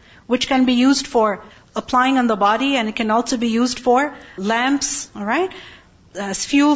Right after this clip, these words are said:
for fire. But there is one more benefit that Allah tells us in that ayah, which is, "وَصِبْغٍ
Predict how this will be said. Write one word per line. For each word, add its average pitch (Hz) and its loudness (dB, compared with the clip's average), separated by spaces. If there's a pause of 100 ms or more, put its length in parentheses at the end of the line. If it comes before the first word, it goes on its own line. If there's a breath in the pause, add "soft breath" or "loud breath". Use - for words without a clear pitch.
for 214 -2
fire. 311 0 (360 loud breath)
But 269 0 (180)
there 240 0
is 220 -4
one 339 4
more 285 4 (100)
benefit 240 -4
that 226 -2
Allah 220 -2 (280)
tells 233 0
us - -10 (180)
in 226 0
that 208 -2
ayah, 240 0
which 220 -4
is, 277 -2
"وَصِبْغٍ 285 0